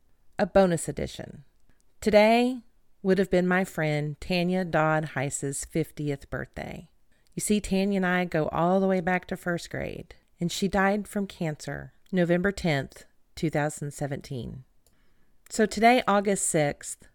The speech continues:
twenty twenty, Tanya would have been fifty years old.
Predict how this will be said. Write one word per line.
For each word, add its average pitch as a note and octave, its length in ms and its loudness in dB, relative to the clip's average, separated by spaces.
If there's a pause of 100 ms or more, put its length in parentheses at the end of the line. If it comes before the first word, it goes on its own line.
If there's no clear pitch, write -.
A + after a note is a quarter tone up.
(160)
twenty F#3 260 0
twenty, C#3+ 480 -6 (320)
Tanya G3 320 2
would F3+ 100 2
have D#3+ 80 0
been D3 140 -2
fifty F3 320 -4
years F#3 280 -2
old. - 380 -8